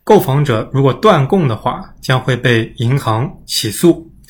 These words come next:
然后相关的房产呢，会被法院进行拍卖。但是拍卖的价格啊，它会略低于房产的一个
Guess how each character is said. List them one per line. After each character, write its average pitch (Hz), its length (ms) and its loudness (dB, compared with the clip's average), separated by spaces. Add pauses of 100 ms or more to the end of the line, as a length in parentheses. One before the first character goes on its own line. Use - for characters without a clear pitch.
(160)
然 120 120 -2
后 156 140 2
相 180 240 0
关 185 140 2
的 160 80 2
房 135 320 0
产 104 280 -4
呢， 104 300 -6
会 127 100 -4
被 117 160 0
法 101 260 -6
院 123 280 0 (100)
进 120 160 -4
行 117 220 -6
拍 151 220 0
卖。 170 200 0 (720)
但 151 140 0
是 156 100 0
拍 202 260 -2
卖 202 160 2
的 151 120 -2
价 165 280 2
格 110 220 -4
啊， 98 220 -6 (340)
它 - 140 -2
会 135 180 2
略 170 300 2
低 185 340 2
于 120 420 -2 (140)
房 127 320 -2
产 101 240 -4
的 98 100 -8
一 101 140 -8
个 120 320 -2